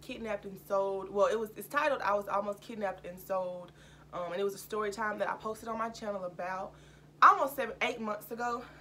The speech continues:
So I'm going to be addressing that video, um, and giving you guys some tips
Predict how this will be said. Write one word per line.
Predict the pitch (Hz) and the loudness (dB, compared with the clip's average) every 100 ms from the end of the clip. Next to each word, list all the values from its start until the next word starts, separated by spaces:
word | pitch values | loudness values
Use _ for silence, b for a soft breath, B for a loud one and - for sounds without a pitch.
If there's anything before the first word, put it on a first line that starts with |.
| B - | B -8
So | |
I'm | 233 262 | -6 -4
going | 262 254 | -4 -4
to | 247 | -8
be | 214 | -8
addressing | 196 190 208 226 254 | -8 -6 -8 -8 -8
that | 240 226 | -6 -6
video, | 208 214 208 196 196 196 202 B B B - - | -6 -8 0 4 4 2 -6 B B B -10 -4
um, | 202 196 190 | 0 0 -2
and | 190 196 | -6 -6
giving | 214 214 | -6 -6
you | 208 | -4
guys | 196 196 196 | -2 -2 -4
some | 190 185 | -10 -12
tips | - 214 190 | -4 -4 -4